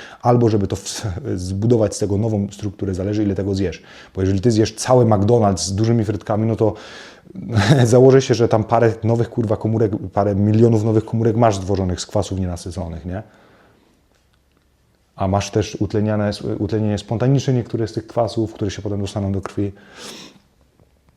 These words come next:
Czyli co my teraz możemy zrobić? Koniec,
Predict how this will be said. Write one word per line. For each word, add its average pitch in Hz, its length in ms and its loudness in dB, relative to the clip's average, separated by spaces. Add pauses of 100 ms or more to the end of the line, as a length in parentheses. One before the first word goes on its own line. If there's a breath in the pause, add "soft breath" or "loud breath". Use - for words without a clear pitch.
(220)
Czyli 127 340 4 (560)
co - 160 2
my 185 120 6
teraz 147 260 2
możemy 127 280 2
zrobić? 120 360 2
Koniec, 135 420 2